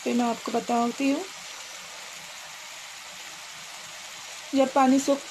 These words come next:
खुश्क हो जाएगा, सूख जाएगा, तो मैं गैस ऑफ कर दूँगी और इसे ठंडा होने के लिए रख दूँगी। फिर मैं आपको समोसा बनाना बताऊँगी।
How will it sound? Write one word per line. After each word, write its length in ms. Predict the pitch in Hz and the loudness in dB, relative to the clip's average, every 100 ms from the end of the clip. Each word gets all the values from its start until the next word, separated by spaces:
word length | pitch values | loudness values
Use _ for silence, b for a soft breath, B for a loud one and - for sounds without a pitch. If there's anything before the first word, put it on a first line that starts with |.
| - | 0
खुश्क 240 | 294 277 302 | 2 4 4
हो 80 | |
जाएगा, 300 | 285 294 294 311 | 6 4 4 2
सूख 200 | 285 254 | 0 2
जाएगा, 340 | 302 294 311 | 6 6 4
तो 240 | 320 294 269 | 4 6 8
मैं 500 | 269 269 269 269 247 | 10 10 8 4 4
गैस 260 | 254 247 | 4 6
ऑफ 220 | 254 254 - | 4 4 4
कर 140 | 277 | 4
दूँगी 340 | 240 285 294 415 - - - - - - - - - - - - - 247 | 6 4 4 4 0 -12 -12 -14 -14 -14 -14 -14 -14 -14 -14 -14 -2 4
और 120 | 247 | 4
इसे 200 | 240 269 | 6 4
ठंडा 340 | 262 247 247 | 6 6 8
होने 220 | 269 269 269 | 8 8 6
के 120 | 285 | 4
लिए 140 | 277 | 6
रख 200 | 269 220 | 6 4
दूँगी। 320 | 269 262 311 381 - - - - - | 6 6 6 0 -6 -14 -12 -8 2
फिर 120 | 269 | 6
मैं 160 | 269 269 | 8 6
आपको 340 | 262 - 269 | 4 2 0
समोसा 680 | 240 - 330 - 233 220 233 | 0 -6 -8 0 2 2 -2
बनाना 300 | 220 214 220 | -2 -2 -4
बताऊँगी। 520 | 190 185 170 - | -4 -4 -6 -6